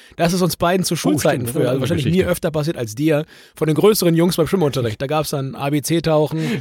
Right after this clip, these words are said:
Speaker 2: Das aber mal wieder bei der, bei der neuen Freibad-Folge vielleicht.
Speaker 1: Na ja.
Speaker 2: Also Curaçao liegt in der Karibik, habt ihr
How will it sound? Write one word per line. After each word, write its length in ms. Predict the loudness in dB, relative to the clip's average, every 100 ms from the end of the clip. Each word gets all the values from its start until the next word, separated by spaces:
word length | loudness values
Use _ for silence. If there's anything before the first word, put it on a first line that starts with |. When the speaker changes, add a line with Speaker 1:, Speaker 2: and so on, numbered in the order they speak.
| -2
Speaker 2:
Das 160 | 0 2
aber 160 | 2
mal 180 | 2 2
wieder 160 | 0 0
bei 120 | -2
der, 180 | -2 -2
bei 80 |
der 80 | -2
neuen 240 | -2 -2 -4
Freibad-Folge 680 | -2 0 0 0 0 0 -2
vielleicht. 260 | -4 -4
Speaker 1:
Na 160 | -4 -2
ja. 180 | -2 -2 -2 -2 -2
Speaker 2:
Also 240 | 2 2 2
Curaçao 720 | -2 0 2 2 0 0 0
liegt 140 | 0
in 100 | -4
der 20 |
Karibik, 400 | -4 -2 -2 -2
habt 180 | -6 -4
ihr 260 | -4 -4